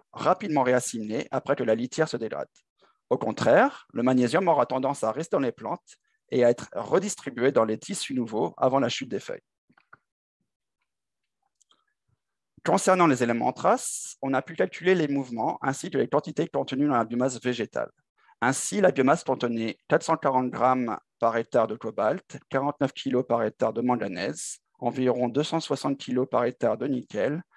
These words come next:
et environ sept kilos par hectare de zinc. Petit fait intéressant, plus de quatre-vingt-dix pour cent du nickel organique était contenu dans les vingt-deux Pitnandra acuminata du site. À titre de rappel, oh,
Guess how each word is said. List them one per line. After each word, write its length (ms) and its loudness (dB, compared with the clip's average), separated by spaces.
et 80 0
environ 340 2
sept 260 0
kilos 300 -2
par 160 2
hectare 300 2
de 100 -8
zinc. 160 -18
Petit 260 -2
fait 120 0
intéressant, 760 4
plus 200 -12
de 100 -4
quatre-vingt-dix 520 -2
pour 200 -6
cent 140 2
du 80 -2
nickel 320 0
organique 520 0
était 220 -6
contenu 520 0
dans 160 2
les 140 0
vingt-deux 600 0
Pitnandra 500 -2
acuminata 460 -2
du 120 -10
site. 380 -18
À 80 2
titre 280 -2
de 60 2
rappel, 580 4
oh, 80 -8